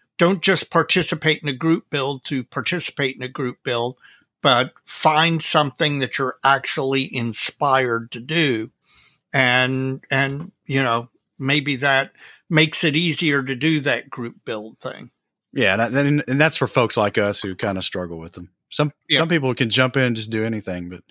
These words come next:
Speaker 2: I think you, you and I are alike in that regard. But, you know, we're digressing from our, from our topic here.
Speaker 1: We've had success. Why focus on something that's less than success?
Speaker 2: <laughs>
Speaker 1: So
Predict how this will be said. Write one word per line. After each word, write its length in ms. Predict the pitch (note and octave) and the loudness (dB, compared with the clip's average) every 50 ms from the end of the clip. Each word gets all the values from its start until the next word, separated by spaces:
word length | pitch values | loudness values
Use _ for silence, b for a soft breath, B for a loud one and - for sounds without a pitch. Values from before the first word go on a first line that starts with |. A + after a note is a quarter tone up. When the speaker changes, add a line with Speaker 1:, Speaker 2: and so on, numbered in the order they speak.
| B B B B B B B B | B B B B B B B B
Speaker 2:
I 80 | - A#2+ | -4 0
think 260 | - D3+ D3 C#3 - | 2 2 0 0 -2
you, 180 | - C3 D3 - - | -6 -6 -4 -2 0
you 160 | C#3+ E3+ E3 | 2 4 6
and 80 | D3+ | 6
I 100 | C#3+ C#3 | 6 6
are 60 | B2+ A2+ | 6 4
alike 240 | G#2+ A2 A2 A2+ - | 4 4 2 2 2
in 60 | G#2+ | -2
that 100 | G2 E2+ C#2+ | -4 -4 -6
regard. 360 | F2+ E2+ F2+ F2+ F2 E2+ - _ | -8 -10 -10 -10 -10 -10 -4 _
But, 160 | - C3 - - | 0 0 0 0
you 120 | - C#3 A#2 | -2 -2 0
know, 100 | A2 A2 | 2 2
we're 100 | A2+ A#2 | 2 4
digressing 600 | A2+ A#2+ A#2 A2 A2 A2 G#2+ G#2+ - A2 G2 F#2+ | 4 4 4 4 4 2 0 0 0 -4 -6 -8
from 180 | - - G2 G2 | -8 -8 -8 -6
our, 240 | G2 F#2 F#2 - B B B B B B _ | -6 -6 -8 -10 B B B B B B _
from 140 | - A2 G#2+ | -6 -4 -4
our 100 | G2 F2+ | -4 -4
topic 420 | - A2 G2+ G2+ - F#2+ F2 - | -2 -4 -4 -4 -4 -8 -12 -10
here. 240 | - F#2+ F2+ F2+ - _ - | -10 -10 -10 -10 -12 _ 2
Speaker 1:
We've 200 | G#3+ G#3 A3 - | 2 2 4 4
had 280 | - A3 A#3+ A3 E3+ - | 2 2 2 2 2 0
success. 640 | - G3 D#3 - - - A#3+ A#3+ A#3 E3+ - - - | 0 -2 -2 -2 0 2 2 2 2 2 -2 -6 -8
Why 280 | C3 A#2+ C#3 D#3+ F3 F3 | -6 -4 0 0 0 0
focus 540 | - - - G3 G3+ F#3+ - - E3+ D#3 - - | 0 0 2 2 2 2 0 -2 -4 -2 -2 -2
on 200 | D#3+ E3 D#3+ - | -2 -2 -2 -2
something 480 | - F3+ E3 D#3+ D#3 - E3+ D#3+ D3+ | -2 -2 -2 -2 -2 -4 -4 -4 -4
that's 260 | D3 D3 C3 - - | -4 -6 -6 -8 -12
less 440 | D#3+ D3 C#3 C#3+ D#3 F3+ E3+ - - - | -14 -6 -4 -2 -2 -2 -4 -6 -12 -12
than 240 | - C#3 A#2+ G#2+ | -10 -10 -12 -12
success? 560 | - - A2 G2 - - - A#2 - - - - - - - | -12 -16 -16 -16 -14 -10 -10 -10 -10 -10 -14 -20 -20 -14 -12
Speaker 2:
<laughs> 260 | - - - - A2 | -12 -10 -10 -12 -10
Speaker 1:
So 360 | - - - A3 F#3 F3+ F3+ | -2 2 2 4 4 2 0